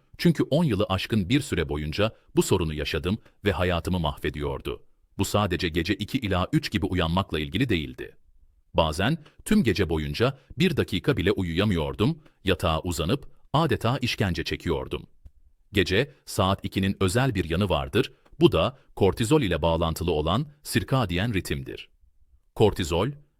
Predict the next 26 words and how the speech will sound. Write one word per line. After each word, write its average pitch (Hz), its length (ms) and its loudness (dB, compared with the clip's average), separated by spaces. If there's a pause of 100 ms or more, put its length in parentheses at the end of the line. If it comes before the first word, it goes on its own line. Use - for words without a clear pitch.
(100)
bir 110 280 2 (140)
stres - 420 -2
hormonudur. 67 600 -4 (600)
Kortizol 98 440 2
seviyesinin 90 640 2 (260)
bu 180 120 8
ritimde 92 560 0 (200)
gece 95 240 6
ikide 90 420 0 (240)
en 117 200 6
düşük, - 440 -4 (320)
sabah 87 360 2
sekizde 95 440 0
ise 98 400 0 (300)
en 165 140 4
yüksek 107 380 2
seviyede 82 380 -2
olması 78 360 -2
gerekir. 71 500 -8 (200)
Ancak 87 420 -2 (240)
benim 127 240 0
için 139 340 -4 (160)
her 139 200 0
şey 92 240 -4
tam 98 200 0
tersiydi. 71 640 -6